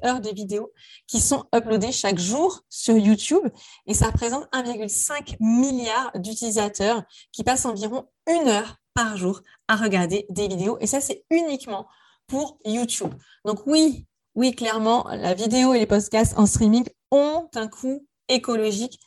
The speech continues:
c'est certain et c'est prouvé. D'ailleurs, c'est prouvé puisque selon une étude de l'université anglaise de Bristol, donc une étude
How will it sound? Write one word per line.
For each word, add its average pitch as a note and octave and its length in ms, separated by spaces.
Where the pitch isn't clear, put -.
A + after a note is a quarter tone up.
c'est - 220
certain A#3 560
et G3 80
c'est G#3+ 180
prouvé. G#3 480
D'ailleurs, A#3+ 160
c'est C4+ 120
prouvé A3+ 320
puisque B3+ 340
selon B3 280
une B3 100
étude A3 300
de G3 300
l'université G3 720
anglaise G3 260
de F3 100
Bristol, G3+ 600
donc F#3+ 180
une E3 100
étude F3+ 240